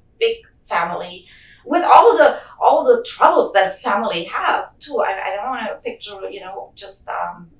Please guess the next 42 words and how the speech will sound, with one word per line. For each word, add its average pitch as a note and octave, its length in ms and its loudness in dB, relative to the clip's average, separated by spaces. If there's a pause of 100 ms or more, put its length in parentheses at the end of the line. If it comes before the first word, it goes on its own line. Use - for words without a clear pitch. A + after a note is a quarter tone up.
uh, - 220 -18 (160)
roses - 480 -2
and, F3+ 220 -12 (120)
and, F3 140 -16
and, - 340 -20
and - 140 -20
good F#3+ 160 -16
times, C#4+ 340 -8
but, - 180 -6 (440)
but B3+ 160 6
it C4+ 160 -2
was, B3+ 300 -2
uh, A#3+ 280 -4
just, - 360 -10
um, A#3 440 -8 (720)
I C#4+ 80 2
don't F#4 160 4
know, C4+ 80 6
it, C#4 220 2
the - 140 -2
research, - 760 0
really, A3+ 360 -8
the F#3+ 120 -10
research A3+ 520 -12
and F#3 100 -16
the F3 80 -14
matter, E3+ 440 -12
the - 100 -14
subject - 480 -16
matter - 320 -16
was, - 340 -14 (440)
was F3+ 340 -8
the, - 160 -14 (180)
the - 220 -4 (100)
main E3 380 -8
player C#3+ 340 -8 (100)
in - 60 -20
that - 180 -12
whole - 300 -14
institute. - 540 -20 (200)
And, - 200 -20
um, - 400 -12